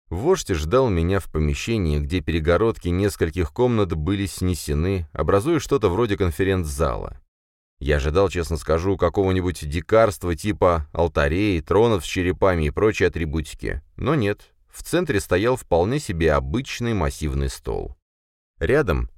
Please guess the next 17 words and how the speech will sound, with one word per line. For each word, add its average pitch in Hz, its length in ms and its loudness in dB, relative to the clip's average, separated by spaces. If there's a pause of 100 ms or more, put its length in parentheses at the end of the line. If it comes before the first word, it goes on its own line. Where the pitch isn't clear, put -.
(140)
пара 147 220 4
кожаных 78 460 0
кресел, 82 480 0
хоть 107 260 0
и - 20 -2
потрёпанных 92 640 2
от 82 160 2
времени, 85 460 0
но 76 180 0
ещё 104 240 -2
целых. 60 560 -6 (140)
На 73 100 -2
столе 82 500 -2 (200)
две 80 300 0
кружки 80 380 -2
с 73 40 -4
чаем. 57 540 -6